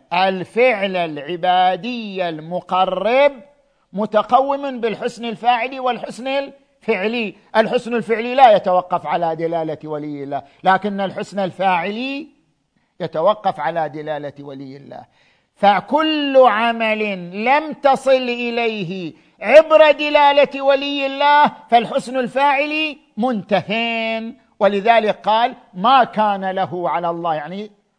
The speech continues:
صرح بالفاعل، "ما كان له على الله حق في ثواب وما كان من أهل الإيمان".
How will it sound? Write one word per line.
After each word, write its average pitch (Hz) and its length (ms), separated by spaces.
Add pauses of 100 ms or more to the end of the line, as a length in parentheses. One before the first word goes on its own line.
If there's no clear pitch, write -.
(220)
صرح 196 440
بالفاعل، 175 760 (200)
"ما 233 260
كان 226 400
له 190 320
على 180 200
الله 175 400
حق - 340 (380)
في 190 180
ثواب 185 680 (220)
وما 214 300
كان 175 380
من 160 140
أهل 160 260
الإيمان". 151 960